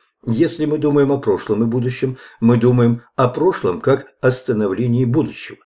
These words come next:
Но затем мы понимаем, что это невозможно, что это только мысль. Однако создается впечатление,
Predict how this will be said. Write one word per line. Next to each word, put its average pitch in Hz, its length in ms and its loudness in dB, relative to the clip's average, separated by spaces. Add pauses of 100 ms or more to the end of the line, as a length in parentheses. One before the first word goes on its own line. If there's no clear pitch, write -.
(220)
Но 127 140 4
затем 127 400 4
мы 92 100 -2
понимаем, 90 480 -6
что - 180 -2
это 98 140 0
невозможно, 95 800 0 (200)
что - 240 0
это 175 240 2
только 139 500 -4 (140)
мысль. 98 560 -4 (320)
Однако 131 420 2
создается 123 600 0
впечатление, 87 840 -10